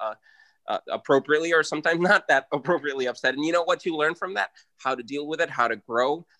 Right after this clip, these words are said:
how to look at the bright side of things and, and, you know, give yourself a few <laughs> minutes before you reply that email. My favorite, and, and then you grow a lot with your co-chief. So my favorite, uh, chief, uh, uh, uh, kind of thing that would happen is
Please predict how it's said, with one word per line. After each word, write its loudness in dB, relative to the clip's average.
how 2
to 4
look 0
at -4
the 0
bright -2
side -2
of -4
things -4
and, -6
and, -6
you 6
know, 4
give 6
yourself 4
a -14
few 0
<laughs> 6
minutes 4
before -4
you -6
reply 2
that 0
email. -4
My 4
favorite, 0
and, 0
and 2
then 2
you -6
grow 2
a 0
lot 4
with -6
your 0
co-chief. -6
So 2
my 2
favorite, 2
uh, 2
chief, -6
uh, 6
uh, 2
uh, -2
kind 0
of -6
thing 0
that 2
would -4
happen 0
is -10